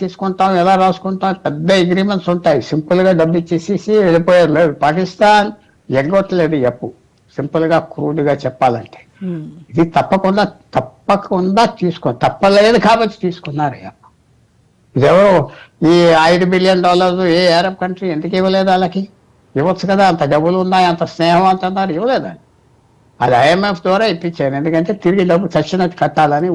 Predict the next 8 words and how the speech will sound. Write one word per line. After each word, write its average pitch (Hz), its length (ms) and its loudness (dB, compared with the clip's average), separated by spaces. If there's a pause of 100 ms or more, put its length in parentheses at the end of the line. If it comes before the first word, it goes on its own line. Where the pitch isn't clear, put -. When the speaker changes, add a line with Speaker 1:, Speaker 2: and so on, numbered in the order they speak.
Speaker 1:
వడ్డీ 151 260 0
కట్టాలని. 120 400 -6 (760)
So - 140 -10
పాకిస్తాన్కి 233 720 -4 (920)
ఇది, 214 160 4 (600)
పాకిస్తాన్ 240 580 0 (120)
ఎకానమీ 277 560 2 (160)
కూలిపోయి 202 500 0